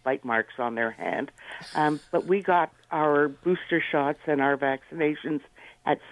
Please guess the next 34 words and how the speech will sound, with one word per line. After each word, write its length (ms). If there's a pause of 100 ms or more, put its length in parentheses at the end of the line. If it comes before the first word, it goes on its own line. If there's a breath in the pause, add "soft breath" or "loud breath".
school. 400 (460 loud breath)
Um, 440
now, 260 (960)
forty 320
years 320
later, 480
when 240
my 200 (100)
children 380
were 120
young, 380 (460 loud breath)
I 160
would 220
take 260
them 160
wherever 400
I 100
could, 460
especially 640 (300 loud breath)
my 180 (100)
son, 300
to 80
get 220
the 40
mumps, 300 (460 loud breath)
so 160
that 260 (340)
he 120
would 180
get 220
them 120 (100)
as 200
a 80 (180)
child. 380